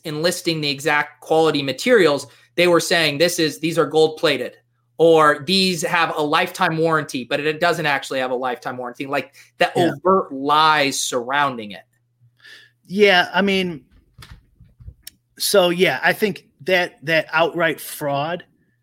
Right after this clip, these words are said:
Speaker 2: it, it could be a crime, uh, you know, a punishable crime, outright fraud. But I don't think how that, I don't see how that is,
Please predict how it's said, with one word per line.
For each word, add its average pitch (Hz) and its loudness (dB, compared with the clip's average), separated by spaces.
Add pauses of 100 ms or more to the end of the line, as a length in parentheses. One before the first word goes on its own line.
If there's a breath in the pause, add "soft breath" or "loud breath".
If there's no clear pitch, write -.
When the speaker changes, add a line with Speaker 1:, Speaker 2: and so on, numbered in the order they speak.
(840)
Speaker 2:
it, 156 -2
it 147 -6
could 165 0
be 160 0
a 139 -4
crime, 135 0
uh, 147 -2
you 165 -2
know, 135 0
a 131 -6
punishable 135 -6
crime, 135 -6 (800)
outright 131 -2
fraud. 139 -6 (880)
But 165 0
I 180 4
don't 175 2
think 175 -2
how 170 4
that, 156 2 (180)
I 147 -2
don't 170 -6
see 180 -4
how 156 -2
that 147 -2
is, 131 -6